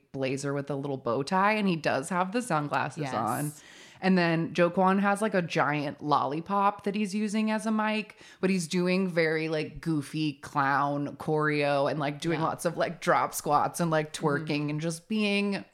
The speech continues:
Speaker 2: Jokwon.
Speaker 1: generally very silly.
Speaker 2: <laughs> Uh, but Solong does have a microphone. He is, like, doing his part as
Speaker 1: Yes.
Speaker 2: Jokwon just,
Speaker 1: <laughs>
Speaker 2: like, goes wild.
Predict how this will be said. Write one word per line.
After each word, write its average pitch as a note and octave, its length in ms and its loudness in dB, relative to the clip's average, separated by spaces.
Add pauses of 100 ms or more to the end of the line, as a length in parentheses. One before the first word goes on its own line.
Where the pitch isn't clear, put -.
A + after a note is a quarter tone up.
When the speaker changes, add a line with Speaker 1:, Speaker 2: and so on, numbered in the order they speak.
(240)
Speaker 2:
Jokwon. D#3+ 220 -2
Speaker 1:
generally D3+ 540 2
very D3 360 2
silly. C#4+ 600 4
Speaker 2:
<laughs> C4 40 4 (1300)
Uh, B3 240 8
but B3+ 240 4
Solong B3+ 500 2
does G3+ 260 2
have F3+ 300 0
a D#3+ 320 0
microphone. D3 600 -6
He F3 300 -4
is, E3+ 200 -4
like, E3 260 -2
doing D#3 340 -2
his D3+ 420 -6
part C3+ 340 0
as E3 220 -6
Speaker 1:
Yes. F#3 120 0 (240)
Speaker 2:
Jokwon G3+ 240 6
just, - 200 0
Speaker 1:
<laughs> E3 60 -2
Speaker 2:
like, C#3+ 120 -8 (280)
goes D3+ 320 0
wild. E3 560 -4